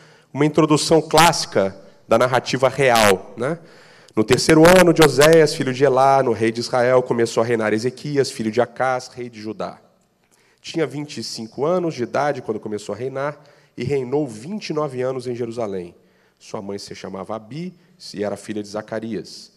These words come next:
Fez ele o que era reto perante o Senhor, segundo tudo que fizera Davi, seu pai." E depois, no verso seis e no verso sete, diz assim:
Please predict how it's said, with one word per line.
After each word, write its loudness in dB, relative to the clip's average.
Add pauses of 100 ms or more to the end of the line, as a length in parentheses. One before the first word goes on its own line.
(300)
Fez -8
ele -2
o -12
que -10
era -4
reto -8
perante -6
o -18
Senhor, -8
segundo -12
tudo -10
que -20
fizera -6
Davi, -8 (320)
seu -10
pai." -12 (800)
E -16
depois, -4
no -6
verso -6
seis -6
e -12
no -10
verso -10
sete, -6
diz -12
assim: -8